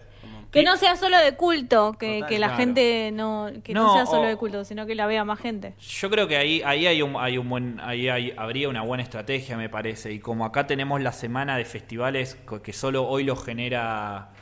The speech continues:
Speaker 3: lo genera el Gomón o, o, o algunos, solo muy pocas salas, eso estaría bueno, capaz. De que empezar, de qué manera podés llegar a lograr que todos estos festivales que hoy por hoy, como dicen ustedes, son los verdaderos lugares donde uno puede encontrar las joyas o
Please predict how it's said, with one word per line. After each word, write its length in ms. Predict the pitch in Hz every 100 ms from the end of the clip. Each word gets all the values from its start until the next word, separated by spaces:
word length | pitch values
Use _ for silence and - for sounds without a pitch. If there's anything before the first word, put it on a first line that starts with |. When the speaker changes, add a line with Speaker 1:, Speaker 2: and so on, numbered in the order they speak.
| - - -
Speaker 3:
lo 100 | 107
genera 340 | 113 117 120
el 100 | 117
Gomón 540 | 113 117 131 131 127 117
o, 180 | 107 104
o, 180 | 104 107
o 300 | - 104 104
algunos, 640 | 107 123 123 117 - -
solo 340 | - - 123 123
muy 120 | 123
pocas 320 | 131 127 117
salas, 480 | 123 120 123 127 127
eso 180 | 127 143
estaría 300 | 117 110 107
bueno, 380 | 123 123 113
capaz. 440 | 104 98 98 95 - - - -
De 160 | 113 110
que 260 | 120 110 -
empezar, 640 | 117 117 - 131 143 - - - - -
de 180 | 107 113
qué 140 | 147
manera 420 | 151 143 160 160 127
podés 260 | 127 131 139
llegar 240 | 131 135
a 540 | 131 - - - - - -
lograr 920 | 117 117 117 120 139 156 190 - - - - -
que 340 | 120 117 -
todos 240 | 160 160 139
estos 240 | 151 147
festivales 540 | 135 127 139 196 151 131
que 120 | 127
hoy 100 | 135
por 160 | 131 143
hoy, 100 | 151
como 180 | 123
dicen 220 | 123 127 120
ustedes, 340 | - 156 127
son 120 | 131
los 100 | 131
verdaderos 360 | 120 123 135 127
lugares 320 | 123 135 135
donde 240 | 120 113 113
uno 260 | 123 127
puede 140 | 131 127
encontrar 280 | 120 123 127
las 100 | 123
joyas 460 | 147 143 143 123
o 340 | 117 110 107